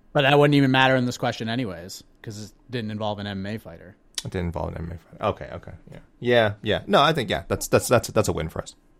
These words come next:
Speaker 1: Yeah, 'cause it, it would have been, he would have had to fight, like, Masvidal or Nate or somebody like that. And other than that, I just didn't see, or Conor,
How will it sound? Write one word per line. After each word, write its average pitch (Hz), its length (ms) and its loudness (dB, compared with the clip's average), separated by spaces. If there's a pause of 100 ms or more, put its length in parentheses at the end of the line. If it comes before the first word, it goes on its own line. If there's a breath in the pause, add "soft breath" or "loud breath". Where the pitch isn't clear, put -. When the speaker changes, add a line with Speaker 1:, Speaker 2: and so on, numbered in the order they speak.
(520)
Speaker 1:
Yeah, 123 220 -2 (140)
'cause 147 160 -4
it, 180 240 2
it 180 60 6
would 180 120 6
have 175 80 4
been, 160 480 4 (140)
he - 120 -2
would 165 120 4
have 156 100 6
had 156 160 6
to 143 80 4
fight, 139 200 4
like, 127 160 0
Masvidal 120 540 0
or 110 120 -2
Nate 107 400 -4 (340)
or - 80 -8
somebody 107 340 -6
like 107 200 -4
that. 110 360 -6 (840)
And 120 200 -4
other 117 220 -4
than 107 160 -6
that, 104 280 -8
I 101 80 -8
just 104 200 -14
didn't 98 180 -14
see, - 120 -16
or 113 120 -10
Conor, 107 580 -8